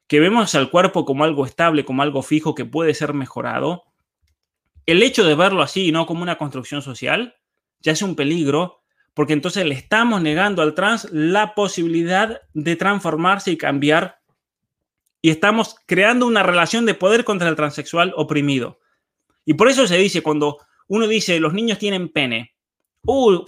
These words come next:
transfóbico, ¿cómo va a decir eso? Porque le está negando la, la posibilidad a otra persona de ser hombre sin tener un pene".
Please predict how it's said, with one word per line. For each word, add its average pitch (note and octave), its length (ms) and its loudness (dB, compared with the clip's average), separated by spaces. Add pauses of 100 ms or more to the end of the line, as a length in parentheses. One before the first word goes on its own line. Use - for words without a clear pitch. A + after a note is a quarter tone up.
transfóbico, D3+ 720 2
¿cómo F3+ 220 -4
va E3+ 100 -2
a - 20 -2
decir D3 240 -2
eso? E3 240 -4
Porque C#3 160 -2
le C#3 80 -2
está F#3 180 2
negando E3+ 480 2
la, C#3 220 0
la D3+ 220 0
posibilidad F3+ 500 0
a G#3+ 60 4
otra F#3+ 160 2
persona G3+ 360 0
de F#3+ 120 4
ser G#3 160 4
hombre C4 320 4
sin F3 160 -6
tener F#3 200 -2
un F#3 200 -6
pene". D#3+ 400 -8